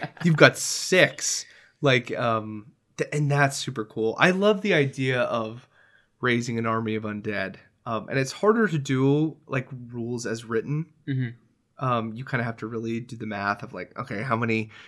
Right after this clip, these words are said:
Speaker 2: creatures can I have up and how long are they up until they fall over? Um, but I think, I think, I think this one gets into the closest domain of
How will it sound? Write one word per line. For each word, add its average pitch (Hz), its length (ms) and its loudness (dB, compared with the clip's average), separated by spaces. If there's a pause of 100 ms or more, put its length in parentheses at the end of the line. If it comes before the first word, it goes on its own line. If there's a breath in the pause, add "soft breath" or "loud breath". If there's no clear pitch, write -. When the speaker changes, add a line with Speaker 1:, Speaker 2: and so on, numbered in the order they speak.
(140 loud breath)
Speaker 2:
creatures 113 400 -6
can 113 120 -8
I 107 60 -4
have 110 260 -6
up 110 240 -8
and 107 100 -6
how 104 140 -2
long 107 260 -4
are 107 60 -6
they 110 220 -6
up 113 320 -10
until 110 220 -14
they 107 100 -8
fall 98 280 -14
over? 92 360 -12 (460 soft breath)
Um, 101 400 -6 (100)
but 135 100 4
I 127 80 4
think, 139 240 -2 (400)
I 143 80 0
think, 151 240 -6
I 185 80 -4
think 269 220 2
this - 180 4
one 135 220 2
gets 127 320 -4
into 123 420 -4
the 110 420 -2 (640 soft breath)
closest 139 800 2
domain 117 580 4
of 107 560 -2